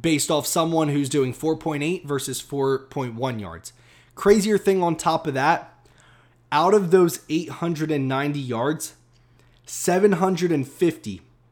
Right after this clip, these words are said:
of those yards came after contact. That's eighty-four percent of his yards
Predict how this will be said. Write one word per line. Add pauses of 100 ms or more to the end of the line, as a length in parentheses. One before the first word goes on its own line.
(560)
of
those
yards
came
after
contact. (440)
That's
eighty-four
percent (400)
of
his
yards